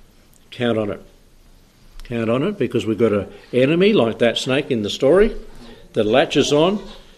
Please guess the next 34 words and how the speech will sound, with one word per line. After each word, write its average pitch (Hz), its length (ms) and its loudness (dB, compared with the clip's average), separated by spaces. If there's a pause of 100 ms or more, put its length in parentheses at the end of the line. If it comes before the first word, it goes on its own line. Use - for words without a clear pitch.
(120)
and 110 180 -4
tries 120 340 2
to 113 360 0 (220)
discourage 131 720 2
us 156 340 -4
and 110 120 -8
dissuade 147 480 4
us 123 220 2
from 113 220 -4
walking 127 480 -2 (260)
the 117 100 -4
straight 123 340 0
and 110 140 -6
narrow 110 340 2
road. 104 360 0 (1000)
<clears throat> 240 260 2
Some 165 280 4
problems 175 720 6 (180)
in 123 140 0
our 131 160 4
Chris-, 147 300 0
in 131 200 0
our 131 140 6
lives 135 380 2
as 131 220 4
Christians 196 720 -2 (540)
are 123 180 0
of 123 140 4
our 123 300 4
own 147 160 2
making 139 600 0
and 123 140 -2
our 120 120 0
disobedience. 120 1000 0